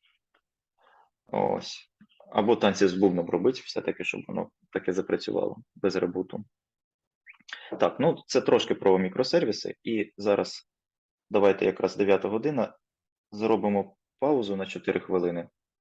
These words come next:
Я зупиню, м, запис і продовжу вже розказувати вам наступним, м,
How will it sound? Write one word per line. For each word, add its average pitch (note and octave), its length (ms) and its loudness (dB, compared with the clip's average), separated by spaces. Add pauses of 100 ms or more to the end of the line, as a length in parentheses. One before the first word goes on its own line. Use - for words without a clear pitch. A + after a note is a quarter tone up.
(800)
Я G#2 340 4 (160)
зупиню, G#2 480 -2 (380)
м, - 520 -12 (760)
запис - 560 -2 (540)
і - 100 -2
продовжу A2 500 6
вже G#2 360 4 (640)
розказувати G#2 640 2
вам F#2 220 0
наступним, F#2+ 480 -2 (280)
м, - 360 -10